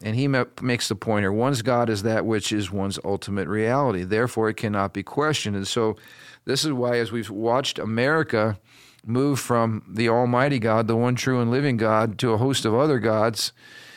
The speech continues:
you see this, uh, uh, a, a rise, I, I guess, of political correctness, of the cancel culture. In other words, you're not even allowed to speak against this. You don't even have a voice sometimes.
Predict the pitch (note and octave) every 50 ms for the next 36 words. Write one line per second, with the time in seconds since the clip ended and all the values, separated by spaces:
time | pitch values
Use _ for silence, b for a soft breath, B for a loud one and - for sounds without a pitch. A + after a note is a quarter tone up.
0 | B B B G#2 A#2+ A2+ - - - C#3 C3+ C3 B2+ B2+ A#2 A2+ A#2+ A#2 A#2 A2
1 | - - - D#2+ D#2 _ _ - _ - F2 E2 D#2 D#2+ D#2+ - F#2+ F2+ B B
2 | B B B B B - - E2+ - - D#2+ - - - - - _ _ _ _
3 | _ _ _ _ _ - G#2+ - A2 G#2 G2 - _ A2+ G#2+ G#2+ A2 A2+ B2 C3
4 | C3+ C3+ C3 G#2+ A#2 G#2+ A2 G#2 E2+ A2+ B2 A#2+ A#2+ - - A#2 F#2+ - - B2
5 | A2+ B2 B2+ B2+ - A#2 A#2 - - A2 G#2+ A2+ A#2 C3 A#2+ C#3 C#3+ C#3+ C#3 A#2+
6 | - - - - F#2 G2 F#2 - - _ - - - G#2 G2+ - - - C3 C3+
7 | C#3 - C3+ B2 - - C#3 C3+ C3+ B2 - - C3 B2+ A#2 B B B B B
8 | B B B - A2 A#2+ B2 A#2+ A2+ A2 G#2 G#2+ B2 B2+ B2+ B2 B2+ B2+ A#2 A#2
9 | A#2 A2+ A2+ A2 A2 G#2+ - - - - - - D3+ D3+ D#3 D3 D#3 C3+ B2+ C#3
10 | C#3+ C#3 - - C#3 C3 C3 A#2 - A2+ A#2+ A#2+ B2 A#2+ A#2 A2 G#2 G2+ F#2+ F#2
11 | F#2 F2+ F2 F#2 G2 A2 B2+ C#3+ C#3+ - - C3 C3+ B2 - D3+ C#3 C#3 C#3 C#3+
12 | C3+ B2+ A#2 -